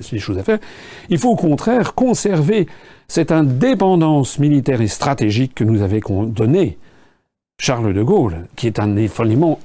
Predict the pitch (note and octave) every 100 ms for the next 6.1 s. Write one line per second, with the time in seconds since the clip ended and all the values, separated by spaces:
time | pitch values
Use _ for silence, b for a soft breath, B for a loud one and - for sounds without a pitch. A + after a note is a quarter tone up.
0 | - A#3+ D3+ - - C#3 B2+ - A#2 G2
1 | A#2+ D#3+ G#3+ B2 - - _ _ B B
2 | B B B3 A#3+ G3 A3 - C4 A#3 G#3
3 | C#4+ A3+ D#3+ - G#3 D#3 C#3+ F#3 G#3 -
4 | C#4 G3 D#3+ F3 D#3 F3+ D3+ G2 - B
5 | B B B B - - B3+ F#3+ - A3
6 | C3+